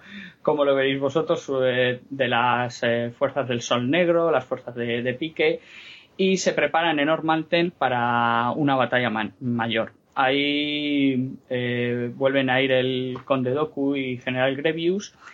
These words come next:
y bueno, pues, eh, tras un plan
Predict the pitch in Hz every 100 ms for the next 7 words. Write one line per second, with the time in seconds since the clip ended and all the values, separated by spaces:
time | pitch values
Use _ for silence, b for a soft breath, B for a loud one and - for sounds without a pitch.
0 | B B _ _ 139 135 131 131 131 131
1 | 139 151 156 139 - - 135 131 123 -
2 | 113 - 135 135 - 139 127 135